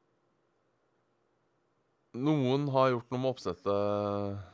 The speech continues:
på Streamlabs. Aljan, fy faen, fem måneder.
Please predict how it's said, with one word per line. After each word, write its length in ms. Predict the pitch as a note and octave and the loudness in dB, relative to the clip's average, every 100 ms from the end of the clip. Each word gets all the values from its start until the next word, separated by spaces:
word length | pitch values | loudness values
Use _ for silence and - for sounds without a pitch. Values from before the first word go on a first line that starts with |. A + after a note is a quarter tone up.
| - - _ _ _ | -20 -20 _ _ _
på 80 | A#2 | -8
Streamlabs. 720 | A2+ G#2 C3 G#3+ - - - _ _ _ _ _ _ _ _ - | -2 0 2 0 -4 -16 -18 _ _ _ _ _ _ _ _ 0
Aljan, 480 | C#3+ D3 D#3 A3 - - | 4 6 6 6 0 -8
fy 180 | B2+ | -6
faen, 320 | B2+ C3 B2+ - _ | 0 2 2 -2 _
fem 220 | - C3+ | -4 -2
måneder. 380 | C3+ G#2 B2 F#3 | 0 -2 -4 -6